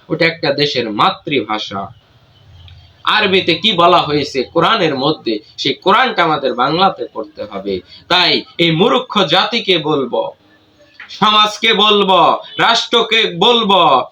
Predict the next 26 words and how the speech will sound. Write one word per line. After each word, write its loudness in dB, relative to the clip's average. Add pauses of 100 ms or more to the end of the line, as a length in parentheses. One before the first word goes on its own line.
(200)
এই 4
মূর্খ 0 (500)
ভাষার 2
পূজারী, 0 (220)
অন্য 2
দেশের 0
মাতৃভাষাকে 0
চুমা 0
খাওয়া 2 (220)
বাদ -2
দিয়ে 2 (220)
ভালো 2
হয়ে 0
যান। 0 (180)
আপনাদের 2
ন্যূনতম 2
যদি 2 (280)
শরম 2
থাকে, 0
লজ্জা 0
থাকে, -2 (200)
আপনারা 0
ভাষার 0
পূজা 0
করবেন -2
না। -6